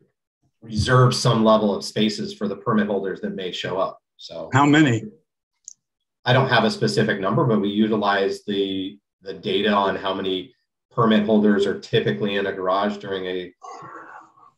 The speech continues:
Speaker 1: a time of day to ensure that we have space. If you're a frequent user of any of our garages, I can't remember many times within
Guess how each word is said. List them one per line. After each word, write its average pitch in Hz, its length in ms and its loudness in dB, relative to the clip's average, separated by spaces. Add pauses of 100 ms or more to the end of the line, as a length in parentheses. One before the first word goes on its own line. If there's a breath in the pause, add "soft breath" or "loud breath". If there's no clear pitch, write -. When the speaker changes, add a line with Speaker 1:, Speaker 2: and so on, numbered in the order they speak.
Speaker 1:
a 92 80 -4
time 98 400 -2
of 98 200 -6
day 104 400 0 (420)
to 107 100 -2
ensure 98 320 0
that 101 100 -2
we 98 100 -2
have 87 160 -2
space. - 400 -4 (760)
If 92 200 -10
you're 95 240 0
a - 60 -6
frequent 127 400 2
user 127 340 4
of 104 120 2
any 107 160 0
of 98 120 -4
our 92 140 -4
garages, 92 640 -4 (840)
I 110 140 -2
can't 104 300 -4
remember 98 400 -4
many 95 280 -4
times 92 460 -6
within 92 500 -4